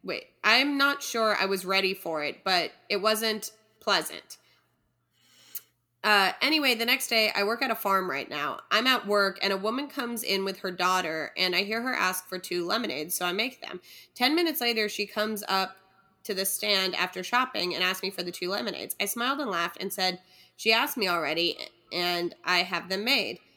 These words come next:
They both looked at me strangely, and the mother said, "That's weird, but I must have read her mind." Then she goes to pay with a hundred dollar bill, but I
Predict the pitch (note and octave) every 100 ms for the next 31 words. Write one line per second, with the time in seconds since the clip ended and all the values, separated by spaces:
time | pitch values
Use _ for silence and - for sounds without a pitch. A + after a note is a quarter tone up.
0 | _ _ G#3+ A3 A3 G#3 G#3 C4 D4 D#4
1 | D4+ B3 A#3 A3+ G#3 A3 A3 G3 - G3+
2 | G3+ G#3 A3+ A3+ G3 F#3 A#3+ D4 F3 D#3
3 | F3 - _ _ - G#3 - G#3+ B3 C4+
4 | D4+ D4 G3+ G3 G3+ G3 - G#3+ F#3+ G3
5 | A#3 G3 - - - _ _ _ - -
6 | - - - _ _ G3 A3 A#3+ B3+ D4
7 | C4+ C4 A#3+ A#3+ G#3 G3+ G3+ G#3 G#3 G#3
8 | G3 G3 F#3+ D#3+ E3 E3+ F#3 F3+ - -
9 | F#3 F#3+ F#3 F#3